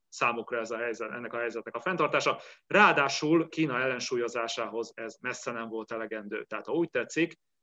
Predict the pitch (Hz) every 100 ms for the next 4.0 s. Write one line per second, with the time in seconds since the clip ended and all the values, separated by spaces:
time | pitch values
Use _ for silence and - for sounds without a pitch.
0 | - 131 - 127 120 113 113 - _ 110
1 | 110 - 180 156 131 123 127 110 107 -
2 | 117 113 104 104 - 110 104 - - 113
3 | 104 101 - 101 107 101 98 175 247